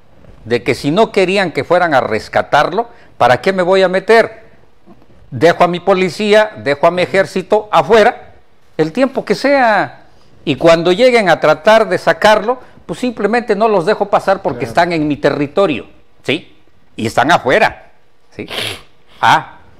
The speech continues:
Speaker 1: pero ahora cerramos nada más con esto. Nos estaba comentando nuestro, nuestro,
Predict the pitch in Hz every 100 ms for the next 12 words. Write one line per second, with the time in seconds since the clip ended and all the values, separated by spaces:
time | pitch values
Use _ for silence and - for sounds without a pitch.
0 | - - - 92 98 131 - 123 120 135
1 | 131 143 147 160 160 208 226 - - -
2 | - - - - - - - - - -
3 | 214 214 208 143 147 196 180 139 - 113
4 | 110 113 113 107 107